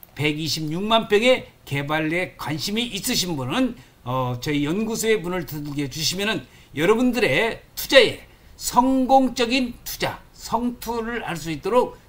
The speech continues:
최선의 노력을 다할 것을 말씀을 드리면서 오늘, 어, 용인 일반 산업단지 주식회사의 홈페이지에 들어가서, 어, 여기 나와 있는 토지 이용 계획 도면을 보면서 여러분들에게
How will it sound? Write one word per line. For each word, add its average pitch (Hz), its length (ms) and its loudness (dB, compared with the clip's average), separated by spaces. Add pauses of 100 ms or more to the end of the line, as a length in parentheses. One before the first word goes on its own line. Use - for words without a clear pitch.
(120)
최선의 226 540 -4
노력을 175 460 -2
다할 143 280 -4
것을 196 480 -4
말씀을 139 440 -4
드리면서 170 840 0
오늘, 180 380 -2 (380)
어, 123 220 -2
용인 190 380 0
일반 165 340 2
산업단지 143 540 -4
주식회사의 170 840 0
홈페이지에 240 560 2
들어가서, 147 560 -2 (320)
어, 123 180 -4
여기 135 160 -2
나와 135 220 2
있는 208 320 0 (240)
토지 247 500 0
이용 226 240 0
계획 196 300 2
도면을 233 440 4
보면서 139 560 -2 (200)
여러분들에게 143 800 -2